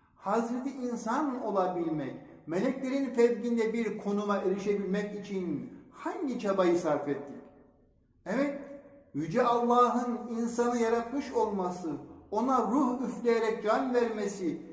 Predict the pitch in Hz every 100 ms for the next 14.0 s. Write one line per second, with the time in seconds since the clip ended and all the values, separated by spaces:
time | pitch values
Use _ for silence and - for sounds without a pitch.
0 | - 185 277 247 247 240 254 214 214 226
1 | 226 233 240 - - 233 220 214 190 196
2 | 175 170 - 311 311 262 240 233 208 -
3 | 220 214 214 202 196 202 202 220 - -
4 | 190 190 190 190 - 208 196 - - -
5 | 147 165 175 160 165 - 170 151 156 160
6 | 156 151 - 214 220 185 180 170 160 -
7 | 156 160 160 147 143 143 202 214 180 170
8 | 151 - - - _ _ _ _ _ _
9 | 214 285 302 285 277 269 202 226 233 247
10 | 247 254 247 233 233 233 233 233 233 220
11 | 214 220 214 202 233 233 214 214 208 214
12 | - 214 202 202 196 196 190 185 202 -
13 | 180 170 170 170 160 151 151 139 -